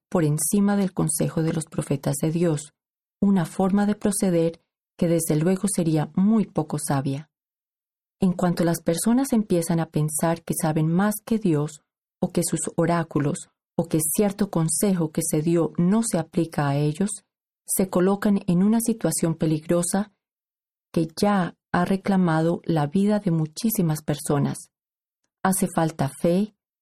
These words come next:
verdadera fe, inequívoca y sin reservas,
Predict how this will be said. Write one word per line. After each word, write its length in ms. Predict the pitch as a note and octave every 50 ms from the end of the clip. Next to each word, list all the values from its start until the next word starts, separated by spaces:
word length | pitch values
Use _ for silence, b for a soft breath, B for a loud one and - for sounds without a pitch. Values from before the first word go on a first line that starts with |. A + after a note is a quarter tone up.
| _ -
verdadera 720 | D#3 D#3 F#3 E3+ E3+ D#3 D#3+ D#3 D#3 G3+ A#3+ B3 A#3 F#3
fe, 420 | - - - F3 D#3 C#3 C3+ - _ _ _ _ _ _ _ -
inequívoca 920 | F#3+ F3+ E3+ E3 E3 - - A#3+ A#3 G3 F3 D#3 - - D#3 D3+ - - _
y 80 | F3+
sin 300 | D#3+ - - A3 A3+ G#3+
reservas, 600 | G#3+ F#3 F3+ - - E3 D#3 D#3+ D#3+ D#3+ F3 G3